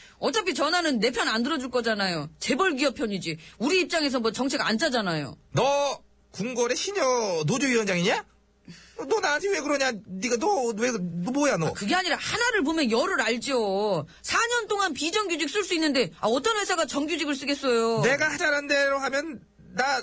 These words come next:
Speaker 2: 너 정규직 쓸 생각인데 너 어떻게 생각하냐?
Speaker 1: 그래서 쓴 다음에 쉽게 자를 거죠?
Speaker 2: 어? 어떻게 알았지?
Speaker 1: 뻔하죠, 뭐. 치.
Speaker 2: 야, 근데 네가 좀 말이 되게 많은데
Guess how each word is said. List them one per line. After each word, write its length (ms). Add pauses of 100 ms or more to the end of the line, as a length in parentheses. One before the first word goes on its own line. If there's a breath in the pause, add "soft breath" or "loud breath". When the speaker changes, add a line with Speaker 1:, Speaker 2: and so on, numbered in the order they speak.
(280)
Speaker 2:
너 140
정규직 360
쓸 240
생각인데 520
너 320
어떻게 200
생각하냐? 380 (180)
Speaker 1:
그래서 360
쓴 180
다음에 240
쉽게 320
자를 260
거죠? 280
Speaker 2:
어? 300 (100)
어떻게 200
알았지? 540
Speaker 1:
뻔하죠, 560
뭐. 260
치. 260 (280 loud breath)
Speaker 2:
야, 160
근데 200
네가 360
좀 120
말이 180
되게 180
많은데 580